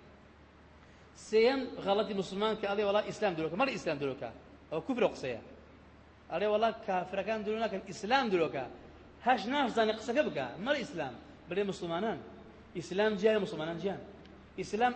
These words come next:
ئاینی ئیسلام، ئەوە ئاینە باسێکە بۆتان. ئاین دروی تێ نییە، کە تۆ لە ئیسلام درۆکە، پەنا ئەگری بەخوا کوفرت کرد. بڵێ: «موسڵمانان درویان لێ ئەوەشێتەوە.» بۆ درویان لێ ئەوەشێتەوە؟ هین دینەکەیانە؟ نەخێر، هین بێدینەکەیانە.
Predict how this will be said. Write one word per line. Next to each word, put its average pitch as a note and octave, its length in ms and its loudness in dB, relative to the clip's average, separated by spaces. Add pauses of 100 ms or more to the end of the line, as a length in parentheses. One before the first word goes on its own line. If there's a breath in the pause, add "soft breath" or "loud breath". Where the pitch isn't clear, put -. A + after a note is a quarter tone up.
ئاینی A#3 300 2
ئیسلام، A#3+ 380 -8
ئەوە G3 200 4
ئاینە G3+ 260 4
باسێکە D3+ 300 2
بۆتان. B2 220 -4 (580 loud breath)
ئاین G3+ 320 6
دروی G#3+ 200 2
تێ A3+ 160 0
نییە، A3 180 2
کە F#3+ 140 4
تۆ A3+ 120 6
لە C#4 100 0
ئیسلام F3+ 300 2
درۆکە، D#3 300 -2 (420 loud breath)
پەنا G3+ 200 4
ئەگری G3+ 260 0
بەخوا F#3+ 200 2
کوفرت A#3 280 0
کرد. - 120 -10 (800)
بڵێ: F#3 200 -2
«موسڵمانان E3+ 540 -4
درویان F#3 260 0
لێ D#3+ 100 -2
ئەوەشێتەوە.» C#3 460 -4 (640 loud breath)
بۆ C#4+ 160 8
درویان B3 200 8
لێ G3 80 6
ئەوەشێتەوە؟ D3+ 500 0
هین B3+ 160 2
دینەکەیانە؟ A#3+ 520 6 (500 loud breath)
نەخێر، E3+ 380 0 (140)
هین F#3+ 140 -2
بێدینەکەیانە. E3+ 600 0